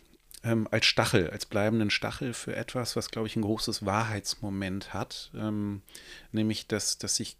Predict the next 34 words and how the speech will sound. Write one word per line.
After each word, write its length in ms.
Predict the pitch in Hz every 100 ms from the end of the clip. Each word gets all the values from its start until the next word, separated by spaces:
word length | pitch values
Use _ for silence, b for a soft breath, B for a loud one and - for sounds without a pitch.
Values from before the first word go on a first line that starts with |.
| -
kirchliche 480 | - 107 - - 117
Veränderungsprozesse 1200 | - 95 113 123 117 113 - - - 117 107 117
vollziehen. 760 | - 104 95 - 120 135 180 - - _ _ _ _ _ - _ _ _ _ _ - B B B -
Die 80 | 98
sind 200 | 131 151
im 140 | 139
Gange, 320 | 120 120 123
die 140 | 113 107
werden 160 | 110
sich 160 | 113 104
auch 40 |
nicht 140 | 107 101
aufhalten 480 | 117 - 117 -
lassen. 440 | 120 117 - 123 113 B B B B B B B -
Ähm, 280 | 113 107
das 100 | 101
ist 140 | - -
eine 80 | 110
große 300 | 110 113 107
Bewegung, 480 | 104 107 107 104 -
das 160 | 95
ist 120 | 104 101
auch 120 | 98
nicht 160 | 92
neu, 280 | - 123 165
aber 180 | 113 104
eine 240 | 101 107
große 340 | 107 107 120 117
Bewegung 600 | 107 107 110 107 95 95
weg 220 | 110 123
von 280 | - 113 -
einem 420 | 101 104 104 98 B B B B B B B B
Kirchentum 840 | - 127 117 117 - 120 117 117 113
der 460 | 110 107 104 101